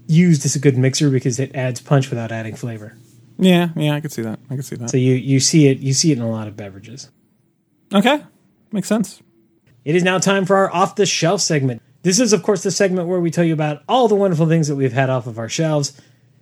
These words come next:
Speaker 1: and onto our tables, and more importantly, Robert, into our hearts.
Speaker 2: Now, you know who's been busy with, with their Off the Shelf? Dude, Ray. Ray posted this epic, epic list. It is, wow.
Speaker 1: Yeah, he did.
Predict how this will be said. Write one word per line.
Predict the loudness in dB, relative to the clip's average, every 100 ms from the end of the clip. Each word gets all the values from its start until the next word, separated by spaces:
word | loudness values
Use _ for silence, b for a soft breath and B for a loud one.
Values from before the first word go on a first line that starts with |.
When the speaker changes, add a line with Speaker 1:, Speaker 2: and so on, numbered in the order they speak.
| _
Speaker 1:
and | -8 -4
onto | 0 0
our | 0
tables, | 0 2 2 0 -2 -8 _ _ _
and | -8 -4
more | -2
importantly, | -2 -4 -4 -2 -2
Robert, | -2 -4 -8 -16 _ _ _ _ _ -6
into | -4 -4
our | -8
hearts. | -8 -8 -8 -10 -10 _ _ _ _ _
Speaker 2:
Now, | -4 0
you | 2
know |
who's | 2 2
been | 0 0
busy | 0 2 0
with, | 0 0 -2 -4
with | -2
their | 2 2
Off | 0
the |
Shelf? | 0 0 0 -2 b b b b b b -4
Dude, | -2
Ray. | 2 2 2 0 -4 -8
Ray | -2 0 2 2
posted | 0 -2 -2 -4
this | -4 -4
epic, | -4 -2 -2 -2 -8 _ _ -6
epic | -4 -2 -4 -2
list. | -2 -2 -6 -6
It | -2 0
is, | 0 -2 -8 -12
wow. | -12 -8 -6 -6 -2
Speaker 1:
Yeah, | 0 2
he | 2
did. | 0 -2